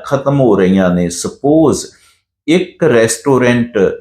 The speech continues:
ਜਿਸ ਦੇ ਵਿੱਚ ਉਹਨਾਂ ਨੂੰ ਸਰਵਿਸ ਦੇ ਵਾਸਤੇ,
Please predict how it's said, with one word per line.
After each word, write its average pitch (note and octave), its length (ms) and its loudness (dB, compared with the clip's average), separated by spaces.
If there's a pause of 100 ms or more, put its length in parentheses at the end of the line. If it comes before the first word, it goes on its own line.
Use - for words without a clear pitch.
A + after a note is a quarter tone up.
ਜਿਸ B2+ 380 -2
ਦੇ C3 140 4
ਵਿੱਚ A#2 540 -2
ਉਹਨਾਂ A2+ 340 0
ਨੂੰ A2+ 180 0
ਸਰਵਿਸ G2+ 640 -2
ਦੇ G#2 140 2
ਵਾਸਤੇ, G2 800 -2